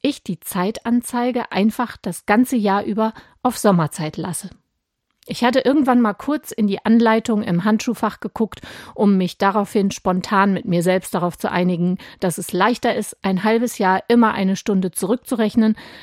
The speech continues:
als die fünf Seiten des Einprogrammierens zu begreifen. Ich fahre das Auto seit fast fünf Jahren. Wenn man wohin will und spät dran ist, ist man von Oktober bis März immer kurz erleichtert. Ab dann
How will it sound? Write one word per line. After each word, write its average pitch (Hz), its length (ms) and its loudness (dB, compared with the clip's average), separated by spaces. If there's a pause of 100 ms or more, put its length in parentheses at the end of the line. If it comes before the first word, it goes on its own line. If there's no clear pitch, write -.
(160)
als - 300 -4
die 190 180 -2
fünf 240 320 2
Seiten 185 440 0
des 175 280 -4
Einprogrammierens 170 1120 0
zu 160 220 -4
begreifen. 156 560 -4 (720)
Ich - 160 -10
fahre 190 160 -2
das 185 200 -2
Auto 185 420 -2
seit 180 240 -2
fast - 320 -6
fünf 247 320 0
Jahren. 156 300 -2 (600)
Wenn 254 140 4
man 220 220 4
wohin 247 340 4
will 247 160 2
und 185 160 -2
spät - 260 -4
dran 220 240 2
ist, 233 240 0 (220)
ist - 220 -2
man 247 160 2
von 180 260 -6
Oktober 220 520 -2
bis 165 200 -6
März 180 460 -2
immer 233 200 4
kurz - 260 -4
erleichtert. 160 580 -6 (480)
Ab - 200 -10
dann 214 300 2